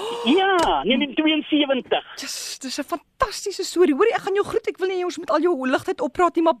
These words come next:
Speaker 2: baie dankie vir hierdie storie en wys jou net, so dr-, jy weet, perfekte orde toe jy daai pak nodig het toe kom dit daar.
Speaker 1: Ek sê vir jou, dit is per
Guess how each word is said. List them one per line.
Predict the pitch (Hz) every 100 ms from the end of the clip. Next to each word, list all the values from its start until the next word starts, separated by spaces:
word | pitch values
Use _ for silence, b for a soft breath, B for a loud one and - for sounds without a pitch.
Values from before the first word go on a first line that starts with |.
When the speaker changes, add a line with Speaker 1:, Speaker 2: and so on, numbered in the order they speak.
| -
Speaker 2:
baie | 320 392
dankie | 392 359 359
vir | - 320
hierdie | 320
storie | - 349 349
en | 269
wys | 226 294
jou | 415 349
net, | 185 269 B B B B
so | - 381
dr-, | 240 226 269
jy | -
weet, | 381 -
perfekte | 453 - 466 -
orde | 453 427 359
toe | 277
jy | 311 349
daai | 330 -
pak | - - -
nodig | 202 285 480 466
het | 277
toe | 175 -
kom | 220
dit | 180
daar. | 151 127 - _ _ -
Speaker 1:
Ek | 247 254 - -
sê | 262 262
vir | 240
jou, | 226 214
dit | 214
is | -
per | -